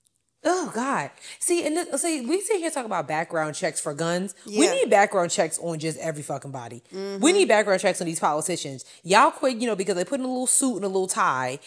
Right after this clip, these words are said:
Speaker 1: and because they black, you know, Democratic or Republican, and they use, you know, na-, they use words like vote,
Speaker 2: Mm-hmm.
Speaker 1: poor, whatever.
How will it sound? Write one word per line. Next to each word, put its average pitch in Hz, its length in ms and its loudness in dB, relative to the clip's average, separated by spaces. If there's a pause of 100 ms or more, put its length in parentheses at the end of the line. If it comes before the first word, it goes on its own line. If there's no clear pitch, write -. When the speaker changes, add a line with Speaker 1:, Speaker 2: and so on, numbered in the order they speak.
(160)
Speaker 1:
and 165 120 0
because 214 240 4
they 240 120 6
black, 165 580 2 (180)
you 185 100 2
know, 156 220 0
Democratic 196 580 0
or 202 80 2
Republican, 185 540 0
and 156 100 -4
they 160 60 0
use, 180 400 -4
you 208 80 -4
know, 165 120 -2
na-, 165 360 -4
they 170 100 -2
use 180 260 -4
words 170 320 -2
like 147 220 -8
vote, 180 360 2
Speaker 2:
Mm-hmm. 190 380 -8
Speaker 1:
poor, 180 480 6 (120)
whatever. 160 560 2